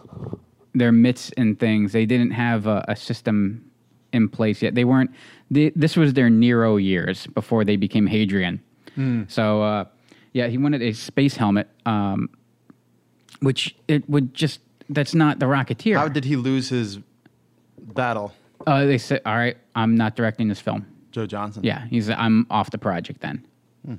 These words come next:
Speaker 1: Um, and at that point, they were already pretty much, uh, deep.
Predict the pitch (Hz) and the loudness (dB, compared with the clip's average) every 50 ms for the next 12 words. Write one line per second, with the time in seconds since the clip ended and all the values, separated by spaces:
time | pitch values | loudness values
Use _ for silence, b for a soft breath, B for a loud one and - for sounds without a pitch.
0 | - _ _ - - 104 98 95 95 101 107 113 110 104 - 110 - - - 110 | -16 _ _ -8 -4 -2 -2 -2 -2 0 0 0 0 0 0 -4 -4 -2 -2 0
1 | 107 107 - 104 104 101 101 104 101 101 101 101 101 101 - - - 107 104 101 | 0 0 0 0 0 0 0 0 0 0 0 -2 -2 -4 -4 -4 -4 -2 0 0
2 | 101 98 98 - - B B B B B B B B B B - 123 107 104 98 | 0 0 -2 -4 -10 B B B B B B B B B B -4 -2 0 0 0
3 | 95 95 - - - _ _ _ _ _ _ _ _ _ - - _ - 131 113 | 0 -2 -4 -6 -10 _ _ _ _ _ _ _ _ _ -20 -12 _ -4 -2 2
4 | 127 123 120 117 - | 4 4 2 2 0